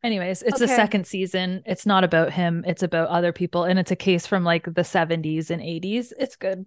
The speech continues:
Speaker 1: So it's not, like, as recent.
Speaker 2: I
Speaker 1: Yeah.
Speaker 2: feel weird about those, particularly because you know that they're probably not gonna get solved 'cause it's been so long. So it makes me sad.
Speaker 1: The guy is in prison.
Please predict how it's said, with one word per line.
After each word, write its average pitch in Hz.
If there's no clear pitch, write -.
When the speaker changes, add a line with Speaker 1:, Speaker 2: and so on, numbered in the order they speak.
Speaker 1:
So 190
it's 190
not, 196
like, 190
as 170
recent. 170
Speaker 2:
I 320
Speaker 1:
Yeah. -
Speaker 2:
feel 440
weird 262
about 247
those, 240
particularly 403
because 277
you 269
know 247
that 247
they're 254
probably 254
not 240
gonna 254
get 247
solved 233
'cause 247
it's 214
been 220
so 262
long. 294
So 262
it 226
makes 254
me 311
sad. 214
Speaker 1:
The 233
guy 196
is 185
in 175
prison. 175